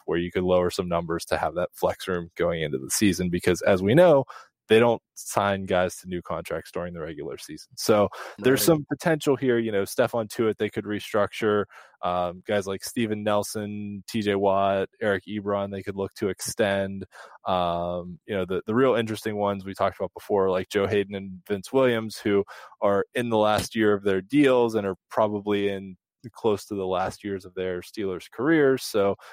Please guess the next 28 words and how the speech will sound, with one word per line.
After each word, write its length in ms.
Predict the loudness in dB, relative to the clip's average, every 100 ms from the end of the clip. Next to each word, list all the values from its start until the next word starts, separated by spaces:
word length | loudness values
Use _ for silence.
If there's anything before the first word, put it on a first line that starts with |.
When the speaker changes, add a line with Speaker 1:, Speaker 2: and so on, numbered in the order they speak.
| -16 -8
Speaker 1:
you 60 |
know, 80 | -8
do 80 | -4
you 80 | -2
really 200 | -2 -2
want 240 | -2 0
to 80 | -2
extend 460 | -6 -4 -2 -2
those 220 | -4 -4 -2
guys, 400 | 0 0 -2 -4
or 80 |
what 120 | -8 -8
do 60 |
you 60 | -8
wanna 180 | -10 -14
do 200 | -18 -4
there? 420 | 2 2 2 0 -4 _ -6 -4
I'd 140 | -4 _ -2
much 280 | -2 0 -2
rather 280 | -2 -2
extend 540 | -8 -6 -4 -4 -6 -14
Steven 420 | -10 -6 -6 -4
Nelson 540 | -2 -2 -4 -8 -8
and 340 | -8 -10 -12 -12
try 180 | -8 -6
and 140 | -6
sign, 340 | -6 -6 -6 -8
like, 180 | -12